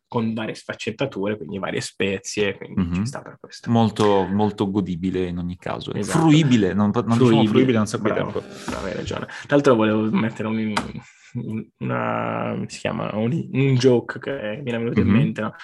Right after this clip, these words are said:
Speaker 1: Che n-, non ti ho ancora raccontato, ma a sto punto era sensato in puntata, che c'entra, dai, diciamo, che abbiamo visto
Speaker 2: Mhm.
Speaker 1: che abbiamo iniziato a giocare, a fare una campagna di D and D.
Speaker 2: Di D and D, è vero, è vero.
Speaker 1: Ehm, ho creato il mio personaggio, che è una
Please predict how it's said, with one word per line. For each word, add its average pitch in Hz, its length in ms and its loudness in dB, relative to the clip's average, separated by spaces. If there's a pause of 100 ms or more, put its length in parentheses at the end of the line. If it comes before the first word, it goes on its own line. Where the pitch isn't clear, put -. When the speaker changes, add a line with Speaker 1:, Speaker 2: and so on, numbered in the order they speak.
(120)
Speaker 1:
Che 117 120 -6
n-, 110 400 -4
non 113 160 2
ti 107 100 -4
ho 107 40 0
ancora 110 260 -2
raccontato, - 640 -6
ma 85 100 -16
a - 60 -20
sto - 140 -6
punto 107 280 -4
era 87 120 -10
sensato 104 440 -8
in - 80 -20
puntata, 107 540 -4 (600)
che 113 100 -2
c'entra, - 440 -6
dai, 90 200 -12
diciamo, 101 480 -8 (180)
che 127 100 0
abbiamo 117 240 2
visto 110 180 0
Speaker 2:
Mhm. - 40 0
Speaker 1:
che - 60 0
abbiamo 104 220 -2
iniziato 95 360 -8
a 92 40 -4
giocare, 95 360 -4
a 95 40 -8
fare 113 180 -2
una 104 100 -2
campagna 110 420 -4
di 95 500 -12
D 107 200 0
and 113 140 4
D. - 20 4
Speaker 2:
Di 110 80 4 (120)
D - 40 4
and 90 160 4
D, 110 240 2
è - 40 -12
vero, - 360 -4
è - 20 -6
vero. 95 460 -2 (160)
Speaker 1:
Ehm, 98 1000 -6
ho 107 140 -2
creato 104 680 -2
il 92 80 -6
mio 107 320 -2
personaggio, 101 920 -4
che - 200 -10
è 98 60 -4
una 101 640 -6